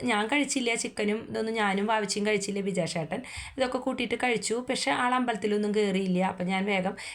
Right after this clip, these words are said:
ചിക്കനൊക്കെ കറി വെച്ചിട്ട് പിന്നെ ബിജാഷേട്ടൻ വന്നിട്ട് വിളക്ക് കാണാൻ പോകാമെന്ന് വിചാരിച്ചു. അപ്പോഴേക്കും മണിക്കുട്ടൻ ട്യൂഷനൊക്കെ കഴിഞ്ഞ് വന്നിട്ട് അവൻ്റെ കൂട്ടുകാരും കൂടിയിട്ട്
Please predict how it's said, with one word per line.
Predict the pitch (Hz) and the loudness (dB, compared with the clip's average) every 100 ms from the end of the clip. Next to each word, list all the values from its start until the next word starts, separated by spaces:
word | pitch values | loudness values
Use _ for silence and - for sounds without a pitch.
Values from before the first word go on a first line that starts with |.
| - | -6
ചിക്കനൊക്കെ | 214 208 185 185 | -4 0 0 2
കറി | 185 226 208 | 2 2 4
വെച്ചിട്ട് | 214 208 190 277 | 4 4 0 0
പിന്നെ | 277 254 | 0 0
ബിജാഷേട്ടൻ | 247 247 208 208 208 | 0 0 0 0 0
വന്നിട്ട് | 226 220 196 | 0 0 0
വിളക്ക് | 220 214 208 | 0 0 0
കാണാൻ | 202 202 196 | 0 2 2
പോകാമെന്ന് | 214 185 196 | 2 2 4
വിചാരിച്ചു. | 185 - | 2 0
അപ്പോഴേക്കും | 180 175 202 | -4 -2 -2
മണിക്കുട്ടൻ | 233 240 214 220 | -2 -4 -4 -2
ട്യൂഷനൊക്കെ | 226 220 - 208 220 | -2 -4 -4 -2 0
കഴിഞ്ഞ് | 226 214 | 0 0
വന്നിട്ട് | 220 202 190 - - - | 0 -2 -4 -8 -10 -6
അവൻ്റെ | - 226 214 | -2 0 0
കൂട്ടുകാരും | 247 220 220 208 208 214 | 0 0 2 2 2 0
കൂടിയിട്ട് | - 240 214 214 | -2 0 2 2